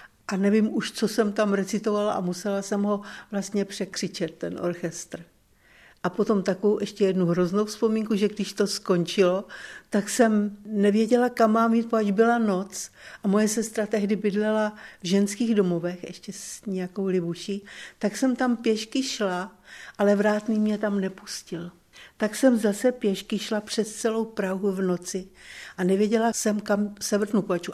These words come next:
autobusy už nikam nejezdily do Boleslavie nebo tak, tak jsem našla hotel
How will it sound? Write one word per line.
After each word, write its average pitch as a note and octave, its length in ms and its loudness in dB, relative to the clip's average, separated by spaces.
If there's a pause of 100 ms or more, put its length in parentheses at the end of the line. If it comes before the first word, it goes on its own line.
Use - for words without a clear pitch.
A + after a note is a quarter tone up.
autobusy E3+ 500 -4
už - 180 -8
nikam E3+ 300 -4
nejezdily G3 500 0 (440)
do G3 240 0
Boleslavie F#3 640 -2
nebo F#3+ 220 -4
tak, G3+ 180 -6 (120)
tak G3+ 220 -4
jsem A#3+ 340 4 (600)
našla A#3 800 0 (100)
hotel A3 680 0